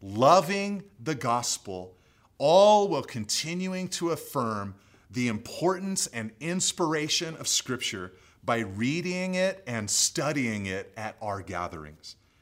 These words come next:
And God has always gotten us across to the other side of whatever trial or whatever situation has come up. He's always been faithful.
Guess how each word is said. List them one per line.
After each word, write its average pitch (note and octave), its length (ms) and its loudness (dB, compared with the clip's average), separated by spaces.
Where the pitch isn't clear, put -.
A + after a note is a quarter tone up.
And G2+ 160 -12
God E3 300 6
has F#3+ 140 2
always F#3+ 500 2
gotten F3 440 8
us C3 180 0
across D3+ 840 2
to C#3+ 120 -4
the A#2+ 180 0
other C#3+ 220 0
side C3 560 -2
of G2+ 140 -8
whatever D3+ 360 4
trial C3 600 0
or A2+ 140 0
whatever D3 440 4
situation C#3 1000 -2
has B2 180 -2
come D#3 300 0
up. F#3 160 4
He's E3 200 2
always F3 680 4
been A#2+ 480 0
faithful. - 760 -10